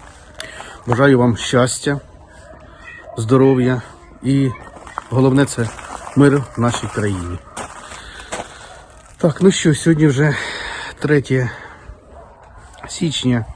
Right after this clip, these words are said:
У нас сьогодні невеличкий такий морозик стоїть. Уже немає того слякоті, але по прогнозам... Через пару днів знову буде слякоть, знову будуть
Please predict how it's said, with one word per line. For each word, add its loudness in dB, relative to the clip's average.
У 0
нас 0
сьогодні 0
невеличкий 0
такий -6
морозик -2
стоїть. -2
Уже 4
немає 2
того -2
слякоті, -2
але 2
по 4
прогнозам... 2
Через 2
пару 2
днів 2
знову 2
буде 0
слякоть, -4
знову 2
будуть -6